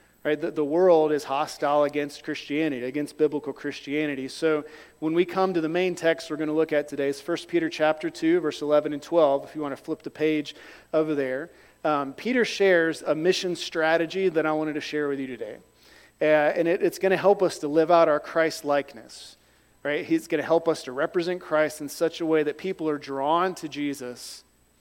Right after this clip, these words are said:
and will glorify God through their repentance and faith. So he, he gives us this mission strategy on how to do that in the context of our everyday lives.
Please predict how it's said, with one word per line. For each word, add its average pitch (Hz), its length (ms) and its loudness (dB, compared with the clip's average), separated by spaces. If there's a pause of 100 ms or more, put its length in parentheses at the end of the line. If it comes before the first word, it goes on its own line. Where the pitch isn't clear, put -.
(840)
and 151 120 -4
will 143 120 -2
glorify 160 560 2
God 143 320 0
through 151 80 -4
their 143 140 0
repentance 135 480 -10
and 123 100 -16
faith. 135 320 -10 (400)
So - 120 -10
he, 180 220 -2
he 175 120 -6
gives 175 280 4
us 185 100 0
this - 180 -8
mission 180 360 2
strategy 156 500 0
on 143 80 -4
how 165 140 -4
to 190 100 4
do 180 220 -2
that 165 320 4
in 143 100 -6
the 143 80 -6
context 151 480 -6
of 139 80 -6
our 139 140 -4
everyday 147 1120 -4 (380)
lives. 104 580 -8